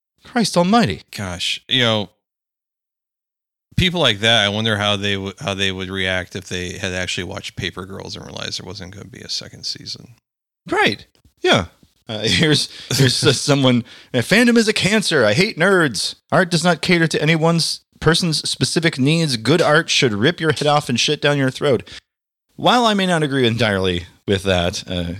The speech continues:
Speaker 1: not, not all art has to tear your head off and shit down your throat. Sometimes it's okay for art to do that.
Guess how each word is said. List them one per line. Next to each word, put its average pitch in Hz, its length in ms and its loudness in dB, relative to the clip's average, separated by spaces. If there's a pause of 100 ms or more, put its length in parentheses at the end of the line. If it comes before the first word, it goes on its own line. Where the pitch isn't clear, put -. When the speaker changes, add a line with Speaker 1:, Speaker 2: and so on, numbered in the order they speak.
Speaker 1:
not, 113 340 0
not 113 160 0
all 104 200 4
art 90 200 0
has 120 380 0
to 85 260 -4 (440)
tear 85 220 -4
your 80 120 -8
head 82 120 -8
off 80 220 -12
and 85 100 -10
shit 78 140 -8
down 80 160 -6
your 80 80 -8
throat. 92 320 -4
Sometimes 190 360 -4
it's 156 140 -8 (100)
okay 107 600 -4 (180)
for - 240 -6
art 87 360 -8
to 202 180 -8
do 277 240 -10
that. - 440 -6